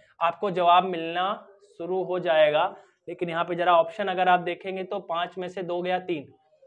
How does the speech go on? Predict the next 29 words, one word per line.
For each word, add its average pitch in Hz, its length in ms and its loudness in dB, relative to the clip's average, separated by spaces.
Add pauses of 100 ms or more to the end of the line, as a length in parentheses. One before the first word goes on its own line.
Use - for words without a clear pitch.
(220)
तीन 175 180 -6
का 180 120 -6
कोई 175 200 -2
ऑप्शन 170 320 -4
देखने 160 280 -6
को 180 120 -10
मिल 147 200 -8
नहीं 135 140 -14
रहा 127 100 -16
है। - 160 -20 (1700)
एक 165 60 -10
बार 180 160 6
और 190 140 2
देखते 196 240 -4
हैं, 208 180 -8 (200)
छब्बीस 190 420 0
से 233 120 2
एक 202 100 -2
सौ 202 160 -4
बारह 196 240 4
को 202 140 -4
गुणा 196 220 2
किया 208 200 0
तो 202 100 -4
ये 202 120 0
छब्बीस 190 400 -6
सौ 220 60 -2
हो 202 140 2
गया, 214 240 -2